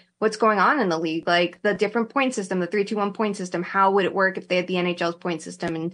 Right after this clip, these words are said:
you know, looking at players thrive, like, Grace Unwinkel, we all questioned her for Team U S A. Can she go up against top competition, or can she only dunk on bad teams? And I love that we're seeing her show, like, "No, I am a superstar." So it's just giving a nice monthly look at it and something I'm gonna keep doing throughout the season.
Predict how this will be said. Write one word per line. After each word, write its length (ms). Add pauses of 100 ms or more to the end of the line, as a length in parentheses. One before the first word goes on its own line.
(280)
you 60
know, 120
looking 280
at 80
players 300
thrive, 280
like, 220
Grace 220
Unwinkel, 500
we 100
all 180
questioned 460
her 160
for 340 (220)
Team 160
U 80
S 160
A. 240
Can 220
she 100
go 80
up 140
against 280
top 220
competition, 540
or 80
can 180
she 100
only 200
dunk 260
on 160
bad 240
teams? 300
And 100
I 60
love 180
that 120
we're 80
seeing 260
her 140
show, 420 (260)
like, 180
"No, 460 (140)
I 140
am 320
a 40
superstar." 640 (280)
So 160
it's 100
just 180
giving 480
a 140
nice 420
monthly 400
look 220
at 100
it 160
and 340
something 320
I'm 80
gonna 140
keep 240
doing 300
throughout 240
the 60
season. 380